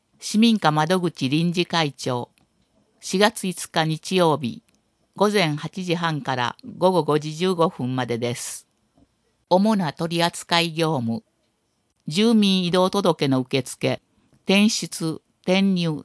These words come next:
転居。住民票の写しの交付。印鑑登録。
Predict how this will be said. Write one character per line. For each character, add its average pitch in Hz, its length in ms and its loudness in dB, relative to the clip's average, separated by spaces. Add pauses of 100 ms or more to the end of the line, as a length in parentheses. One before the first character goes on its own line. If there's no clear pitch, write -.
(140)
転 156 260 -2
居。 139 340 -4 (800)
住 214 280 2
民 220 240 6
票 180 200 0
の 170 120 0
写 165 180 -2
し 185 160 -4
の 170 180 2
交 143 240 2
付。 139 300 -4 (720)
印 220 220 2
鑑 185 360 0
登 156 240 4
録。 117 440 -4